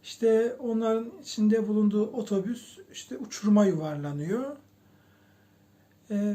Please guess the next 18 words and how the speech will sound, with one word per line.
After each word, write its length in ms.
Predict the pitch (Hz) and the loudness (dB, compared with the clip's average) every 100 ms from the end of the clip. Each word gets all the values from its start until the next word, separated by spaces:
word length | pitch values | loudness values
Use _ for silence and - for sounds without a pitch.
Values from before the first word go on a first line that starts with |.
| 196 | -2
ve 160 | 240 233 | -4 -2
çoğu 320 | - 269 233 | 0 2 6
yolcu 360 | 214 214 240 | 6 6 2
ölüyor. 720 | 262 254 214 233 165 175 262 302 - _ _ _ _ _ | -4 0 2 4 4 2 -2 -8 -16 _ _ _ _ _
Bu 360 | 262 262 269 - _ | -4 -4 -4 -10 _
adamın 460 | 254 214 226 247 311 - | -6 -2 -2 -2 -6 0
oğlu 380 | 254 254 247 196 | 4 4 2 0
da 120 | 175 | -2
ölüyor. 400 | 147 143 143 135 - _ _ _ _ _ _ _ _ | -4 -6 -10 -12 -18 _ _ _ _ _ _ _ _
Gelini 460 | 254 247 240 302 339 | 0 2 2 0 -4
ufak 360 | - 294 262 | -4 -4 -2
tefek 340 | 233 214 208 - | -4 0 -2 -2
sıyrıklarla 680 | 220 208 190 208 196 240 285 | -4 -2 -2 -4 -4 -4 -6
kurtarıyor. 720 | 240 190 185 151 147 202 285 - _ _ _ _ _ _ _ _ _ _ _ _ _ _ _ - | -8 -8 -8 -8 -8 -8 -12 -16 _ _ _ _ _ _ _ _ _ _ _ _ _ _ _ -20
İşte 240 | - 294 | -12 -6
İstanbul'a 760 | 330 - 262 254 214 190 180 - - | -6 -4 0 2 2 2 0 -4 -6
getiriyorlar 680 | 196 185 170 170 160 156 151 | -4 -4 -6 -6 -6 -6 -8
cenazeyi, 920 | 175 170 165 160 135 156 165 262 285 | -6 -4 -2 -2 -6 -8 -6 -6 -8